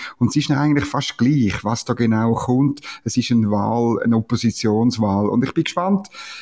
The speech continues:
Ähm, die, die Umfragen zeigen ja ein, ein Herz-Kopf-an-Kopf-Rennen. Einundfünfzig zu achtundvierzig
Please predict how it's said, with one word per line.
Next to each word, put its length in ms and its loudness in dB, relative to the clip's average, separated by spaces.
Ähm, 440 0
die, 160 0
die 100 -2
Umfragen 500 2
zeigen 360 0
ja 100 2
ein, 80 0
ein 200 -2
Herz-Kopf-an-Kopf-Rennen. 1400 -2
Einundfünfzig 1400 0
zu 240 0
achtundvierzig 920 -2